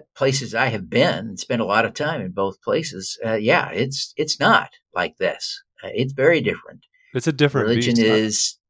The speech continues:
Speaker 1: tightly controlled and almost persecuted, especially in Russia.
Speaker 2: Yeah, and
Speaker 1: Uh,
Speaker 2: I
Speaker 1: well,
Speaker 2: mean,
Speaker 1: and
Speaker 2: and
Speaker 1: even in China, in China, in both, in both countries, really, I mean, think about all this ta-, talk about, uh, the, the genocide of the Uyghur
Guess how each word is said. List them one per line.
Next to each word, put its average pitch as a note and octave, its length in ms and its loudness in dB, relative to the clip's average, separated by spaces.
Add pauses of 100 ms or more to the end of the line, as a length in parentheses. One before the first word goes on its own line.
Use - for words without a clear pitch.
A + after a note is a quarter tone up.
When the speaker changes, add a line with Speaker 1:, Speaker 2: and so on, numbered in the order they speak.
(320)
Speaker 1:
tightly B2+ 420 0
controlled F#2 760 -4
and F#2+ 180 -6
almost A#2 560 0
persecuted, G2+ 680 0
especially C#3 480 -2
in G2+ 80 -6
Russia. C#3+ 360 -6 (600)
Speaker 2:
Yeah, D#3 160 6
and C#3+ 120 6
Speaker 1:
Uh, D#3 40 4
Speaker 2:
I D3+ 60 6
Speaker 1:
well, - 20 8
Speaker 2:
mean, D#3+ 120 8
Speaker 1:
and E3 100 4
Speaker 2:
and D3 100 4
Speaker 1:
even A3 140 6
in D#3 100 2
China, C#3 320 2
in B2 100 -6
China, G#3+ 280 -2
in - 80 -8
both, - 240 -4
in C#3 120 -10
both A#3 220 -4
countries, A#2+ 440 -10
really, C#3+ 160 -4
I - 40 -6
mean, D3 200 -8
think F#3+ 160 -4
about C3+ 260 0
all D3+ 180 8
this C#3+ 220 0
ta-, - 180 -4 (120)
talk C3+ 320 0
about, A#2 500 4 (140)
uh, G2 340 0 (520)
the, G#2 640 6
the G2 520 4 (220)
genocide B2 600 2
of G#2 220 2
the A2 80 -2
Uyghur A2+ 560 4